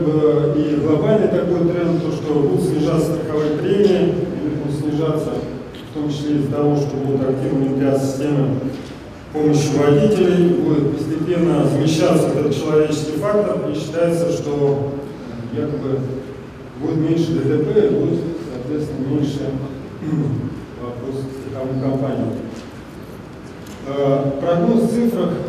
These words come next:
Вот по миру к две тысячи двадцатому году, э, будет страховано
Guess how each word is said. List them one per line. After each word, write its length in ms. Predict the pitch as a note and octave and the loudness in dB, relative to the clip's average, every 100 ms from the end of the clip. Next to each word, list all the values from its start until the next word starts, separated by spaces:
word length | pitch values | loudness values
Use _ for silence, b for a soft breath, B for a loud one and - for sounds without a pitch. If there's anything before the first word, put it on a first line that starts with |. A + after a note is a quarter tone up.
| - | -6
Вот 200 | D3 D3+ | -4 -4
по 140 | E3+ E3+ | -2 0
миру 320 | F#3 G3 E3+ | 2 4 4
к 100 | - | 4
две 180 | - E3+ | 2 2
тысячи 180 | - - | 2 0
двадцатому 600 | - E3+ - - - D#3 | 2 2 2 0 0 0
году, 480 | D#3+ F3+ E3+ C#3+ C3+ A2+ - - B2+ | 2 2 4 4 2 0 -4 -8 -6
э, 220 | B2+ C#3+ | -4 -2
будет 220 | D#3 - | -2 -4
страховано 600 | D#3 D3+ D3+ E3 D3+ C#3 | -4 -4 -2 2 2 2